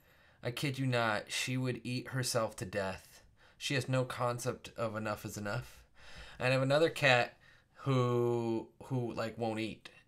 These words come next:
Um, he's just not very aggressive, wants to graze all day. And I'm, I'm really worried that between the combination of the two that they're gonna find a way to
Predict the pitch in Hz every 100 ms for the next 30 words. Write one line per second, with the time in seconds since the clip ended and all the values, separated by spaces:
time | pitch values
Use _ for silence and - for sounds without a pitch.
0 | _ - 85 90 87 90 - 107 104 -
1 | 117 110 - 101 107 - 110 110 107 101
2 | 117 117 123 113 107 98 - - 110 107
3 | 95 113 117 123 120 123 113 113 107 107
4 | - - - - - - 113 117 127 131
5 | 127 131 131 123 123 123 120 - - 123
6 | - - - - _ - 135 - 165 151
7 | 131 147 139 131 127 123 - 117 107 113
8 | 139 127 117 113 120 120 113 113 120 113
9 | 110 110 110 107 107